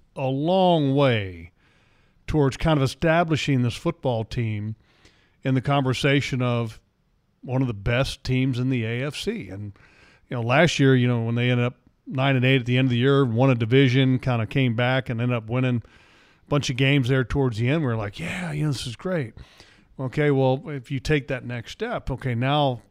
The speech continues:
instead of being happy and surprised by winning, you expect to win. And that, and you can tell that that's a, a very distinct change from last year at this point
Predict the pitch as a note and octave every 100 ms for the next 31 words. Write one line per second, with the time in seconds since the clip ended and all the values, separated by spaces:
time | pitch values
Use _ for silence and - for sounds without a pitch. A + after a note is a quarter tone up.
0 | _ _ _ _ C#3 A#2 - D3 C3+ A2
1 | B2+ A#2 G#2+ - - - - G2 D3 C3+
2 | C3+ A#2 - A2+ - F#3 A#3 C#3 A#2 G#2+
3 | A2 G#2+ G#2 A2 A2+ B2 _ _ _ _
4 | - C3+ C3 - - G3 - C#3 G#2+ F2
5 | - A#2+ A#2+ C#3 D#3+ C#3+ E3+ - F3+ -
6 | G3+ F#3 B2+ A2+ C#3+ C3+ A#2 G#2+ A#2 _
7 | _ _ _ _ _ _ - B2+ C#3 G#3
8 | F#3 C#3 - E3+ D#3+ B2+ D3+ D3 D3 C#3
9 | - A2+ G#2+ B2+ C3+ - C3 B2+ C3 B2+
10 | _ _ _ _ _ - A#2+ A2+ D3 -
11 | - C#3 B2+